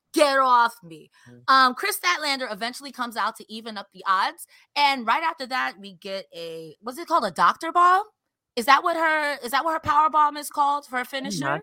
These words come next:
Speaker 2: sure.
Speaker 1: I thought I heard them say the doctor bomb, but I'm also,
Speaker 2: Mm.
Speaker 1: listen, I got the Gertrude haircut. I'm a little deaf too. So I was like, she got the power bomb on Diamante for the win. What did you think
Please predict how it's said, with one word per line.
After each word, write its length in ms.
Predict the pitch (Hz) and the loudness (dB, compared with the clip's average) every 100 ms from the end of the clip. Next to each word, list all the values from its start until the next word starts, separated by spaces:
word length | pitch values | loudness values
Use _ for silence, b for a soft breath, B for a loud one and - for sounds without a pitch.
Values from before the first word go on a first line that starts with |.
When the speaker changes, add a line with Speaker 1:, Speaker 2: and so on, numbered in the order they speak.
| - - | -8 -6
Speaker 2:
sure. 440 | 202 254 135 120 - _ b - | -4 -2 -4 -6 -14 _ b -2
Speaker 1:
I 100 | 294 | -2
thought 220 | - 370 | 0 0
I 100 | 392 | 0
heard 180 | 330 294 | -2 -6
them 120 | 285 | -12
say 160 | 294 269 | -10 -10
the 100 | 214 | -6
doctor 320 | 220 240 247 | -4 -4 -6
bomb, 220 | 220 214 | -6 -6
but 80 | 190 | -6
I'm 80 | 185 | -6
also, 320 | 226 - 220 | -6 -6 -8
Speaker 2:
Mm. 20 | |
Speaker 1:
listen, 240 | 208 - 180 | -10 -10 -8
I 40 | |
got 160 | 190 190 | -8 -8
the 80 | |
Gertrude 440 | 180 214 220 240 220 | -10 -10 -10 -14 -12
haircut. 380 | 220 208 208 190 | -12 -12 -10 -8
I'm 140 | 185 | -8
a 40 | |
little 200 | 185 180 | -8 -14
deaf 260 | 143 160 - | -12 -12 -12
too. 220 | - 147 - B B | -18 -20 -20 B B
So 160 | - 226 | -4 0
I 160 | 214 | 2
was 80 | 233 | 2
like, 140 | 214 | -2
she 100 | 196 | -6
got 180 | 247 220 | -4 -4
the 60 | 196 | -4
power 300 | 262 269 339 | 0 0 0
bomb 360 | 269 226 208 214 _ _ | 2 2 2 -2 _ _
on 120 | 226 240 | -6 -6
Diamante 520 | 285 262 220 226 220 | -6 -2 -4 -4 -12
for 220 | 214 208 | -10 -10
the 80 | 202 | -10
win. 240 | 170 156 _ _ _ | -14 -16 _ _ _
What 180 | 196 320 | 0 0
did 160 | 381 370 | 0 -4
you 80 | |
think 340 | 370 247 233 | -4 -2 -2